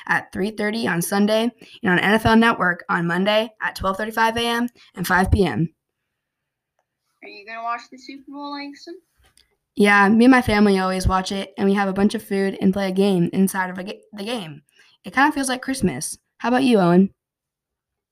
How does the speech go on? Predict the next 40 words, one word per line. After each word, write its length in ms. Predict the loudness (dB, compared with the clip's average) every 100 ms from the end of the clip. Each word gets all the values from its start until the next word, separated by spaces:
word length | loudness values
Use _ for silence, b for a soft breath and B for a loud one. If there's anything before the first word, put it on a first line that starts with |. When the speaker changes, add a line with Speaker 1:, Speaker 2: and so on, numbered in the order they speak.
| _ _ _ _ _ _ _ _
Speaker 2:
We 240 | -20 -16 -14
always 340 | -14 -16 -16
watch 240 | -14 -14
it, 180 | -18 -20
too. 280 | -20 -20 -20 -20 _ _ b b -12
We 100 | -8
always 300 | -6 -8 -16
go 200 | -18 -16
over 140 | -16
to 180 | -14 -12
our 120 | -12
friend's 340 | -12 -14 -16
house, 440 | -18 -12 -12 -14 -18
and 100 | -20
we 100 | -16
have 300 | -12 -12 -14
some 420 | -18 -18 -20 -20 _ _ _ _ -20 _ _
food, 520 | -20 -20 -20 -20 -20
snacks, 1120 | -20 -20 -16 -10 -6 -6 -6 -8 -10 -18 -20 -20
root 240 | -20 -20
for 100 | -12
our 140 | -12 -12
teams, 420 | -12 -12 -12 -20 -20
and 120 | -18
it's 120 | -10
always 340 | -8 -8 -10 -12
fun. 160 | -18 -20 _ _ _ _ _ _ _ _ _
Speaker 1:
Yeah, 260 | 0 0
it 140 | 0 0
does 200 | 0 0
sound 180 | -2 -2
like 160 | -4
fun. 320 | -4 -2 -2 -4 b b b b _
And 100 | -2
it's 80 | 2
not 180 | 2 2
just 180 | 0 2
us 240 | 0 2
answering 380 | 0 0 0
the, 100 | 0